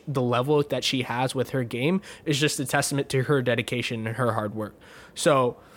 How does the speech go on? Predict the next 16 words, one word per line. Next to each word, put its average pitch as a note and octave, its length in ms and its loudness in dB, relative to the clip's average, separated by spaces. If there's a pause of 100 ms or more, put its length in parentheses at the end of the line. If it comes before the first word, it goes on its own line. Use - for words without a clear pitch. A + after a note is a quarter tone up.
(720)
I'm C#3 280 4 (200)
very D#3+ 440 6
pro G3 200 6
Coco F#3 320 6
Gauff, F3 380 4 (380)
also E3+ 340 8
very D#3 340 6
pro D#3+ 220 4
Aryna D3 260 6
Sabalenka, C#3+ 680 2
and C#3+ 160 -6
also D#3 340 6
very C3+ 260 6
pro C3 220 4
Iga B2+ 160 2
Swiatek. A#2+ 680 -4